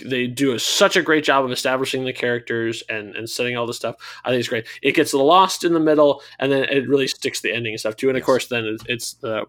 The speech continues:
Speaker 1: it's the Parker Luck at the end when he, you know, decides he's gonna be the, the martyr and, like, "I can't be happy, so I need to make sure that I do this." Um, we, and we're,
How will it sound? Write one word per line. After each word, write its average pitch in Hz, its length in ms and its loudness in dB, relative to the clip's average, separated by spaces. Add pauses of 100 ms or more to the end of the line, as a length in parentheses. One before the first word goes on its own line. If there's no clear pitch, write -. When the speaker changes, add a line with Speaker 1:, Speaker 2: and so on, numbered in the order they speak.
Speaker 1:
it's 117 160 -10
the 120 120 -6
Parker 113 300 -2
Luck 180 220 4
at 170 120 2
the 131 140 4
end 127 220 0
when 110 160 0
he, 110 340 -2 (220)
you 110 80 -8
know, 98 180 -6 (380)
decides 113 340 -2
he's 117 200 -2
gonna 113 180 -2
be 104 180 -4
the, 98 280 -8 (180)
the 120 140 0
martyr 120 560 0 (120)
and, 107 140 -6
like, 104 180 -8
"I 127 140 0
can't 123 240 0
be 110 80 -2
happy, 107 460 -2 (320)
so 101 220 -2
I 107 440 -2
need 113 140 -4
to 110 60 -8
make 104 120 -2
sure - 200 -2
that 110 100 -2
I 104 60 -2
do 104 140 -8
this." 101 200 -8 (480)
Um, 101 260 -8 (480)
we, 135 200 2
and 143 200 2
we're, 139 140 4